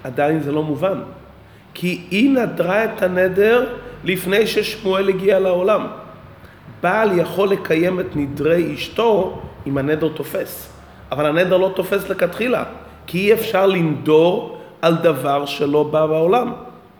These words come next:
אז הבעל אלקנה, גם אם הוא היה אומר, "חנה, אני מקבל את הנדר שלך", זה בזמן שהנדר תופס. אבל אישה לא יכולה בעצם... להדיר את בנה בנזיר.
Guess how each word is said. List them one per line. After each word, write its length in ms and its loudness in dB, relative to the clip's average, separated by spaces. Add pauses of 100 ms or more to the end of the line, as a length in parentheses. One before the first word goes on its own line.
(140)
אז 140 -4
הבעל 500 2
אלקנה, 640 2 (420)
גם 200 4
אם 100 2
הוא 120 4
היה 80 6
אומר, 360 4 (920)
"חנה, 320 0
אני 120 2
מקבל 420 0
את 140 -2
הנדר 320 2
שלך", 360 -4
זה 100 -4
בזמן 400 -4
שהנדר 400 -2
תופס. 580 -4 (440)
אבל 180 2
אישה 380 0
לא 260 4
יכולה 340 2
בעצם... 760 -2 (1400)
להדיר 600 0
את 180 -4
בנה 200 0
בנזיר. 540 -2